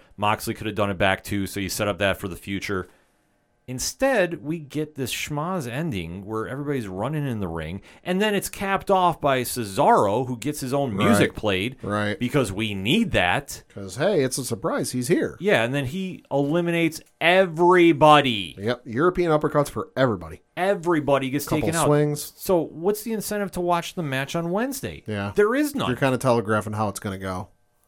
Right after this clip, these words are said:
Speaker 1: Exactly.
Speaker 2: 'Cause you're, 'cause you're not gonna have Cesaro debut, run roughshod over the entire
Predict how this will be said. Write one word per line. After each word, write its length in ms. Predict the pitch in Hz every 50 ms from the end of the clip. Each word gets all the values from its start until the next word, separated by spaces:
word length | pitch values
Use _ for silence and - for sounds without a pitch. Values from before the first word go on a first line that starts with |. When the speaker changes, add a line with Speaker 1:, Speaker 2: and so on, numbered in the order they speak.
| _ _ _ _
Speaker 1:
Exactly. 720 | 131 151 143 131 127 143 175 190 214 220 - - 87 80
Speaker 2:
'Cause 200 | - 113 110 110
you're, 120 | 113 120 117
'cause 160 | - 127 120
you're 80 | 120 131
not 100 | 135 135
gonna 160 | 139 135 131
have 120 | 127 120
Cesaro 440 | - - 120 110 117 113 110 110 107
debut, 560 | 113 110 104 98 101 98 98 98 98 98 - - _ _ _ _ _ _ _
run 220 | - 107 107 104 104
roughshod 720 | 104 104 113 120 123 120 - - 123 117 110 107 104 87
over 240 | 104 110 104 107
the 100 | 101 104
entire 560 | 104 104 - 110 110 107 104 101 101 101 98